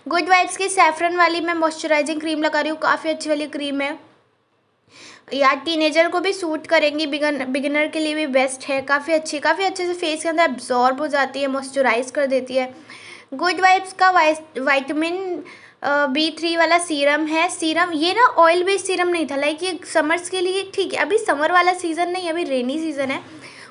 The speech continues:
उसके लिए काफ़ी अच्छा था, मतलब suit कर जाए आपकी skin को। अ, टीएमडब्ल्यू की I think ये lip बाम थी, पुरानी थी, रखी थी तो मैंने लगा ली। अ, ये प्राइमर था, पोर मिनिमाइजिंग वाला प्राइमर, इनसाइड कॉस्मेटिक का।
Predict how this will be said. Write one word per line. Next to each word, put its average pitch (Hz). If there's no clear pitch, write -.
उसके 349
लिए 403
काफ़ी 370
अच्छा 254
था, 185
मतलब 240
suit 349
कर 285
जाए 208
आपकी 226
skin 220
को। 190
अ, 277
टीएमडब्ल्यू 349
की 339
I 302
think 277
ये 311
lip 277
बाम 294
थी, 294
पुरानी 262
थी, 285
रखी 254
थी 254
तो 254
मैंने 277
लगा 214
ली। 247
अ, 285
ये 294
प्राइमर 339
था, 349
पोर 311
मिनिमाइजिंग 285
वाला 302
प्राइमर, 285
इनसाइड 302
कॉस्मेटिक 285
का। 294